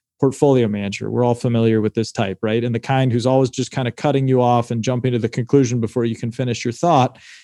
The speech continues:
you know, that can create some pretty significant system noise, because it's impossible to ever get through, um, you know, the same,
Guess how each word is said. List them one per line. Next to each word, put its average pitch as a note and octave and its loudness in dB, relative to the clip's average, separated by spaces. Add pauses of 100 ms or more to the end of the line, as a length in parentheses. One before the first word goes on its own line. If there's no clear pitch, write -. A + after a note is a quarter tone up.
you C3+ -2
know, C3+ 4
that D#3 4
can C#3+ 0
create C3 2
some B2+ -4
pretty C#3 2
significant A#2 -2
system A2+ 0
noise, G2+ 0
because A2 -4
it's G#2 -4
impossible A#2 2
to A2+ 2
ever G#2+ 2
get A#2 0
through, A2 2 (400)
um, G2+ 0
you C3 4
know, A#2 4
the A2 0
same, A2 2